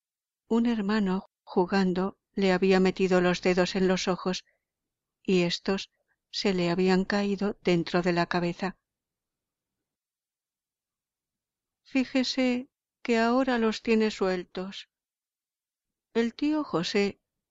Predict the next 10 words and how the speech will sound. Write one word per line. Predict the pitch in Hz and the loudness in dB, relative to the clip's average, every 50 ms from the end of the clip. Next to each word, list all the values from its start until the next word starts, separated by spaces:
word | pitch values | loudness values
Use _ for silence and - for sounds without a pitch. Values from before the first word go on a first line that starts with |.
| _ _ _ _ _ _ _ _ _ _ _ _ _ _ _ _ - | _ _ _ _ _ _ _ _ _ _ _ _ _ _ _ _ -6
hermano | 185 185 175 180 175 165 170 180 185 190 | -4 -4 -4 -2 -2 -4 -4 -4 -6 -6
de | - 208 202 202 | -6 -4 -4 -2
Emilia, | 202 202 214 196 185 180 185 180 - _ _ _ _ _ _ _ _ _ _ _ _ _ _ _ _ _ _ _ _ _ _ _ | -2 -2 -4 -4 -6 -8 -10 -10 -12 _ _ _ _ _ _ _ _ _ _ _ _ _ _ _ _ _ _ _ _ _ _ _
"tal | - 233 240 240 240 | -8 -6 -4 -4 -4
vez | 226 254 262 262 262 254 247 - _ _ _ _ _ | -2 -2 0 0 0 -2 -4 -6 _ _ _ _ _
la | - 233 233 233 | -2 0 0 2
desarme | 226 240 226 - - 247 240 233 233 233 233 233 233 | 2 2 0 0 -2 -2 -2 0 0 2 2 2 0
hoy". | 233 233 226 214 - _ _ _ _ _ _ _ _ _ _ _ _ _ _ _ _ _ _ _ _ _ _ _ _ _ _ _ _ _ _ _ _ _ _ _ _ _ _ _ _ _ _ _ _ _ _ _ _ _ _ _ _ _ _ _ _ _ _ _ _ _ _ _ _ _ _ _ _ _ _ - | 0 -2 -4 -6 -10 _ _ _ _ _ _ _ _ _ _ _ _ _ _ _ _ _ _ _ _ _ _ _ _ _ _ _ _ _ _ _ _ _ _ _ _ _ _ _ _ _ _ _ _ _ _ _ _ _ _ _ _ _ _ _ _ _ _ _ _ _ _ _ _ _ _ _ _ _ _ -2
Otro | - 226 226 - - 220 208 202 | 0 0 0 0 0 0 0 2
día: | 208 202 202 196 190 190 - - | 2 0 2 2 0 -2 -4 -8